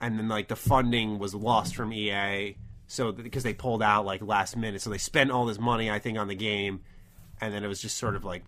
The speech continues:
rug pulled out from under them, and they released it, and obviously to a loss.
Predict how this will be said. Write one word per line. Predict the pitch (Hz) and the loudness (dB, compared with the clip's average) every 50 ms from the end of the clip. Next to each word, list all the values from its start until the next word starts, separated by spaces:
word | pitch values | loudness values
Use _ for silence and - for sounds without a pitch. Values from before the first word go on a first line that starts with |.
| - - | -6 -2
rug | 127 120 107 95 | 0 0 0 0
pulled | - - 123 110 104 | -2 -4 -4 -2 -2
out | 95 92 92 | -2 -2 -2
from | 104 104 | -4 -4
under | 101 101 98 101 | -4 -4 -4 -4
them, | 101 98 98 98 | -4 -4 -4 -4
and | 98 95 | -4 -6
they | 92 | -4
released | 95 95 92 95 98 95 - - 113 | -4 -4 -4 -4 -6 -6 -8 -8 -8
it, | 101 92 | -8 -8
and | 98 90 90 90 104 | -8 -10 -10 -8 -4
obviously | - 104 98 95 98 - - 104 92 85 | -2 -2 -2 -2 -4 -6 -6 -8 -8 -8
to | - - 104 | -10 -10 -8
a | 95 87 | -8 -6
loss. | 82 101 98 92 87 85 - - - | -4 -2 -2 -2 -2 -2 -4 -10 -14